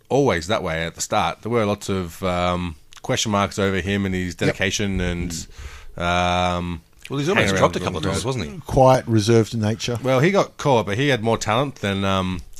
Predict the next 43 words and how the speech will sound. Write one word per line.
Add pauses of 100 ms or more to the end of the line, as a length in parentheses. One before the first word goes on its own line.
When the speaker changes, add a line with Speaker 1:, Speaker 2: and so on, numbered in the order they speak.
(720)
Speaker 1:
uh,
who's
the
fella
he
got
caught
with?
Speaker 2:
Yeah.
Speaker 3:
Exactly,
you
have
to
think
about
it.
<laughs>
Speaker 2:
Yeah,
Speaker 1:
Yeah.
Speaker 2:
the
guys,
uh,
up
in
Sydney,
Speaker 1:
Yeah,
Speaker 2:
wasn't
it?
Speaker 1:
Dan
Conlon
or
something
like
that?
Speaker 2:
Yeah,
something
like
Speaker 1:
Conlon,
Speaker 2:
that.
Speaker 1:
Conlon,
Dan
Connors,
yeah.